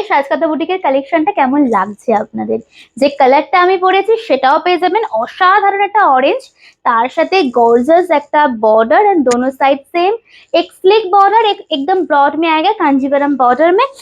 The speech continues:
And this is the palla with beautiful blouse piece, ठीक है? Just color option देखते रहिए। Next one, oh my God, this is রামা সি গ্রিন with orange কম্বিনেশন।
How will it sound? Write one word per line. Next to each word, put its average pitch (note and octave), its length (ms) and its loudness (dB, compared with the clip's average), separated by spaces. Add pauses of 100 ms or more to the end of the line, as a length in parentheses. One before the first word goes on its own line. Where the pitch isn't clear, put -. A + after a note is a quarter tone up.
(200)
And B3 180 2
this F4 180 0
is G4+ 180 2
the G#4 120 0 (100)
palla D#4 360 2
with D4+ 280 -2
beautiful G4+ 760 0
blouse A3+ 440 -2
piece, G#3+ 240 -10 (280)
ठीक D4 140 -2
है? A#4+ 100 4 (320)
Just G4+ 340 0 (680)
color B3+ 180 0
option C#4 380 0
देखते A#3+ 300 0
रहिए। G#3+ 260 0 (440)
Next E4 340 0 (220)
one, D4 120 2 (300)
oh C#4 180 2
my A#3 220 -2
God, A3+ 240 0
this A#3+ 220 -6
is F4 120 0 (100)
রামা B3+ 420 2 (240)
সি C#4 80 -4
গ্রিন E4 340 -4 (440)
with E4+ 200 -2 (140)
orange E4+ 480 2 (400)
কম্বিনেশন। D4+ 720 0